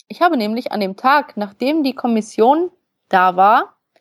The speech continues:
im Stadelviertel in der Nähe des Auffindeplatzes der Leichen eine Stelle gefunden, wo etwa ein schaufelstichtiefes Loch gegraben war. Die Aufgrabung war ganz frisch und mit Stroh zugedeckt.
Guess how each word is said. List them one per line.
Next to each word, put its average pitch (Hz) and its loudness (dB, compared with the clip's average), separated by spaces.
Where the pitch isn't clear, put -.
im 214 -2
Stadelviertel 254 0
in 196 -4
der 185 2
Nähe 247 0
des 269 -8
Auffindeplatzes 269 0
der 285 2
Leichen 185 0
eine 208 -2
Stelle 302 0
gefunden, 202 -2
wo 220 4
etwa 277 0
ein 226 0
schaufelstichtiefes 254 -4
Loch 220 0
gegraben 175 0
war. - 0
Die - -12
Aufgrabung 233 -2
war 202 2
ganz 247 0
frisch - -8
und 214 -6
mit 202 -4
Stroh - -2
zugedeckt. - -6